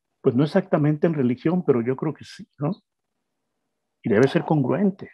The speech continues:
No podemos estar que ahorita sí soy pedagogo crítico y cuando salgo del salón maltrato a mi familia de la peor manera, ¿no? Golpeo a mis hijos, maltrato a mi mujer, etcétera. No.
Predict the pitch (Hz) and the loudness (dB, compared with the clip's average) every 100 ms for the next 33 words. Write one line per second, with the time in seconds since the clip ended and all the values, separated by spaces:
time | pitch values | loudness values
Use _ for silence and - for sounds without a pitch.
0 | _ _ _ - 117 165 147 135 170 143 | _ _ _ 0 0 4 6 6 2 -2
1 | 135 - 123 147 - _ _ _ _ - | -6 0 2 2 -6 _ _ _ _ 0
2 | 107 135 156 139 147 - 151 151 _ 131 | 2 2 2 0 -2 0 -2 -2 _ -4
3 | 113 - 143 131 131 151 151 165 143 151 | -4 2 4 4 0 -2 -2 -6 0 2
4 | 139 127 98 98 135 127 135 123 117 110 | 2 0 -4 0 2 4 0 2 0 2
5 | 131 - _ _ _ 107 98 95 117 120 | 0 -4 _ _ _ -6 -4 0 0 2
6 | 117 107 101 98 104 113 104 92 87 95 | 0 -2 -4 -4 -2 -2 -2 -4 -6 -6
7 | 98 90 87 85 - - 117 95 90 - | -6 -8 -10 -14 -16 -16 -6 -4 -2 2
8 | 107 101 92 - 139 131 - 131 127 - | 4 4 0 2 2 2 4 4 4 -4
9 | - _ - - - - 107 104 101 98 | -20 _ -6 -6 -2 -2 0 -2 -2 -4
10 | 98 139 135 135 135 - _ - - - | 0 4 6 4 0 -10 _ -12 -10 -14
11 | 101 - - - 98 | -14 -16 -16 -6 -6